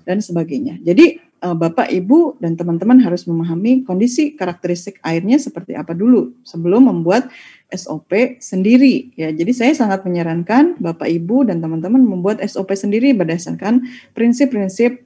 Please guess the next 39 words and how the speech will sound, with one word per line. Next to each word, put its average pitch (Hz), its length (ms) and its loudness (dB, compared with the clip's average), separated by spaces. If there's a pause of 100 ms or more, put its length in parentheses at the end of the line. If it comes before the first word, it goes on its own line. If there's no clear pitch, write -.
hmm, 170 400 -2
sistem 185 320 -4
bioflok 170 400 -2
yang 165 240 -2
sudah 175 240 -2
tadi 175 240 -4
saya 165 240 -8
jelaskan. - 640 -10 (800)
Nah, 185 160 -2
ini 269 80 8
contoh 254 400 6
ya, 208 240 4 (480)
eh, 190 160 -2
bagaimana, 196 800 2
eh, 185 80 -4
karakter 190 400 -4
bioflok 190 560 0
ya. 202 80 0
Kalau 175 320 -2
Bapak, 175 240 -4
Ibu, 185 480 0
dan 175 160 -2
teman-teman 175 400 -4
lihat 220 240 0
sebelah 175 240 0
kiri 226 480 4
ini 196 80 -2
adalah 185 320 -2 (400)
sistem 339 320 2
bioflok 196 560 2
ya, 208 160 -2
tetapi 214 400 0
vlognya 330 320 2
tidak 220 240 2
terbentuk. 240 480 4 (560)
Dan, 254 400 6
eh, 175 160 0
di 180 80 -2
sini 240 160 6